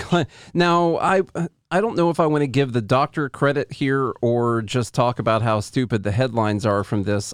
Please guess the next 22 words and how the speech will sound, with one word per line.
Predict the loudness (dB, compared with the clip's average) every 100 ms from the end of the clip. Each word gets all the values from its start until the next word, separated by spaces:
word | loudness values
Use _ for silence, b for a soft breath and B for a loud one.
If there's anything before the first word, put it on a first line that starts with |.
| -4
I |
read | 0 0 0
the | -4
study | -2 0 0 -6 -10 _ _
today, | -4 -2 0 -2 -6 _ _ _ _ _ _ -2
and | 0
I | 2
was | 0 2
looking | 0 2 0
for | 0
my | 0 0
favorite | 0 0 -2
part | 0 0 0 -4
of | -4
the | -4
study, | -2 -4 -4 -14 _ _ _ _
which | -6 -6 -4 -8 -4
is | -2
the | -2
very | 0 0 2
last | 2 2 0 -2
paragraph, | -2 -2 -2 -4 -4 -8 -16